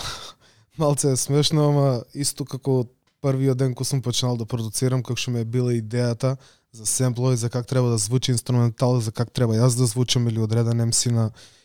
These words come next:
инструментало, формулата е таа, практично, а, само квалитето на звук, квалитето на семплови, знаеш, порано користах семплови од YouTube, сега не користам семплови од YouTube, наваѓам wave, наваѓам flag, нав-,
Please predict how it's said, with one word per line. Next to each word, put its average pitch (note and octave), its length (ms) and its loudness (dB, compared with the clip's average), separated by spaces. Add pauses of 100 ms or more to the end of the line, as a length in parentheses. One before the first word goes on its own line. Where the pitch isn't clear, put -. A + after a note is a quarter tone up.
(120)
инструментало, B2+ 840 4 (400)
формулата C3 480 4
е A#2 100 4
таа, A#2 360 2 (220)
практично, C3+ 640 2 (320)
а, C3 340 6
само D3+ 520 6
квалитето C#3 680 2
на C#3+ 120 4
звук, C3+ 320 4
квалитето C#3 540 0
на C#3 120 2
семплови, C3+ 560 2 (180)
знаеш, A#2+ 200 -2
порано A2+ 320 -2
користах A#2 420 -2
семплови B2 460 -2
од A#2+ 140 2
YouTube, A#2+ 320 -6
сега F#2+ 200 -6
не A2 180 -4
користам B2+ 440 2
семплови C3 500 0
од B2+ 140 0
YouTube, C3 320 -2 (240)
наваѓам B2 540 2
wave, B2+ 360 2
наваѓам A#2 460 -2
flag, C#3 420 2
нав-, B2 220 0